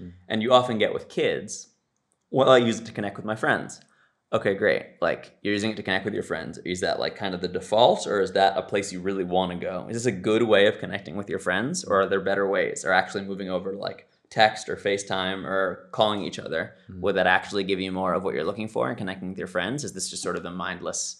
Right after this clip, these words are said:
Speaker 1: Mm.
Speaker 2: habit that works because of these mechanisms?
Speaker 1: Mm.
Speaker 2: And so just rethinking,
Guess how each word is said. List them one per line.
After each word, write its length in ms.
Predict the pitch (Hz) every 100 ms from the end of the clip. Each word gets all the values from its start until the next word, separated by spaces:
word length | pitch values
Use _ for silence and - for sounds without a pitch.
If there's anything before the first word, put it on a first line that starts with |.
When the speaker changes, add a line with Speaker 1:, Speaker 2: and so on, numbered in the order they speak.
| _ -
Speaker 1:
Mm. 80 | 95
Speaker 2:
habit 400 | 90 90 135 -
that 120 | 82
works 280 | 82 92 -
because 260 | - 98 87
of 80 |
these 160 | 78 -
mechanisms? 800 | 80 90 113 131 - - - -
Speaker 1:
Mm. 80 | 87 - _
Speaker 2:
And 160 | - 101
so 80 | 98
just 320 | 95 92 -
rethinking, 880 | - 104 117 117 101 95 92 85 -